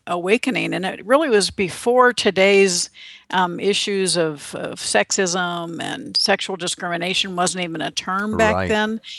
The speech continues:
Speaker 2: Right.
Speaker 1: because, uh, you know, it was so early on. And, and we women who started in the field knew that we just had to work a little harder, a lot harder,
Speaker 2: Yeah.
Speaker 1: in order to get the same recognition.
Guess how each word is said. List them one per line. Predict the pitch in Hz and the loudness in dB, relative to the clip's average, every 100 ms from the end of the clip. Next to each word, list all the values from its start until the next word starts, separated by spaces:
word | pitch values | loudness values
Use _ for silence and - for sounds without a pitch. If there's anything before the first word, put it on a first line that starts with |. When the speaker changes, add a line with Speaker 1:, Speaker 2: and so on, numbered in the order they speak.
| - | -10
Speaker 2:
Right. | - - | -4 0
Speaker 1:
because, | 196 180 196 180 175 | 0 2 2 4 2
uh, | - | -2
you | 196 185 | -8 -8
know, | 170 170 | -4 -4
it | |
was | 170 175 | -2 -2
so | - 196 185 | 0 0 0
early | 190 196 190 170 | -2 -2 0 0
on. | 175 180 185 | -2 -2 -2
And, | 160 170 208 | -4 -6 -8
and | 190 170 175 180 - | -4 -4 -4 -8 -8
we | 185 196 | 0 0
women | 180 185 196 208 | 2 2 4 2
who | 190 | 2
started | 165 - 170 175 175 | 0 6 6 6 0
in | 175 | 0
the | 165 170 | 0 -2
field | 190 175 185 180 - | 2 2 2 -2 -6
knew | 185 185 | -2 0
that | 185 180 | 0 2
we | 185 | 2
just | 175 202 | 2 2
had | 170 - | 2 0
to | 170 | 0
work | 220 - | 2 4
a | |
little | 185 170 | 4 4
harder, | 190 170 160 180 - | 6 6 4 0 0
a | 175 | 4
lot | 185 240 | 6 6
harder, | 170 156 160 170 | 4 2 2 -2
Speaker 2:
Yeah. | 170 | -2
Speaker 1:
in | 185 | -2
order | 175 180 | -2 -2
to | 170 | -4
get | 170 180 | -2 -2
the | 175 | 0
same | - 185 175 | 0 -2 0
recognition. | 170 165 170 165 185 - 170 170 | 0 0 -6 -4 -2 -2 -2 -6